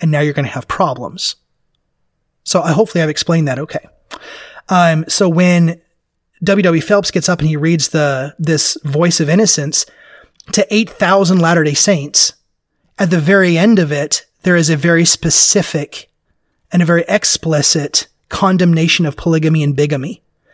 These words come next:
and that they need to be completely rooted out of our, of our society. And then what happened is over the next four, three or four days, Emma goes to a series of, like, four different meetings with the Relief Society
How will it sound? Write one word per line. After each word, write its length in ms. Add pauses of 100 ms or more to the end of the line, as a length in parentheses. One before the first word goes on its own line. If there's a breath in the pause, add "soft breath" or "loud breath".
(200)
and 80
that 100
they 100
need 120
to 60
be 60
completely 540
rooted 280
out 140
of 100
our, 340 (100)
of 100
our 120
society. 640 (920 loud breath)
And 180
then 260
what 80
happened 280
is 140
over 220
the 80
next 300
four, 360
three 220
or 60
four 180
days, 340
Emma 220
goes 360
to 140
a 40
series 500
of, 180
like, 200
four 240
different 400
meetings 360
with 120
the 80
Relief 260
Society 540